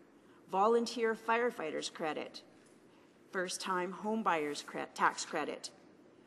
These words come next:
Public Transit Tax Credit, just to name a few. These are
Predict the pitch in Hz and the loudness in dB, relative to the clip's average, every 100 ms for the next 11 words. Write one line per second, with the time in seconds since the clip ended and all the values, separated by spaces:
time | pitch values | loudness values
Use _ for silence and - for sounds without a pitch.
0 | - - - 269 208 233 233 - - 269 | -20 -20 -4 0 2 2 0 -6 -8 -4
1 | 233 233 208 - - - - 160 127 - | -2 0 -2 -4 -8 -12 0 0 0 -6
2 | - 165 147 - - - - - - 202 | -4 -4 -4 -8 -14 -20 -20 -20 -6 -6
3 | - 180 165 160 - 175 156 - - - | -4 -4 -4 -4 -6 -2 -2 -4 -14 -20
4 | - - - - - - - - - - | -20 -20 -20 -20 -20 -20 -20 -20 -20 -20
5 | - 240 262 - 196 | -6 -2 0 0 -2